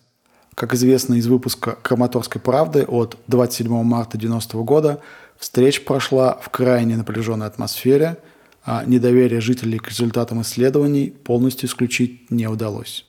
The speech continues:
А по воспоминаниям Николая Савченко, собрание вообще сопровождалось злыми выкриками и слезами. По воспоминаниям жителей, в начале девяностых дом стал слыть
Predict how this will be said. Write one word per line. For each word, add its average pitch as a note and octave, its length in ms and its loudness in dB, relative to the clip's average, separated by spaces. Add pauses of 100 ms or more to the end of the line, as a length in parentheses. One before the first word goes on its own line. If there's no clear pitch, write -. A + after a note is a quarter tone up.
(420)
А A#2 220 -4
по B2 140 0
воспоминаниям A#2+ 600 0
Николая A#2 320 -2
Савченко, E3 760 -2
собрание C3 500 0
вообще B2+ 240 -2
сопровождалось A2 720 -4 (140)
злыми A2+ 420 0
выкриками B2 760 0
и A#2+ 220 -2
слезами. G#2 580 -4 (960)
По A#2+ 160 0
воспоминаниям B2 760 -2
жителей, D3 460 0
в A2+ 80 -4
начале A#2 320 0
девяностых A#2+ 580 -2
дом B2+ 240 0
стал A#2+ 200 -6
слыть - 380 -2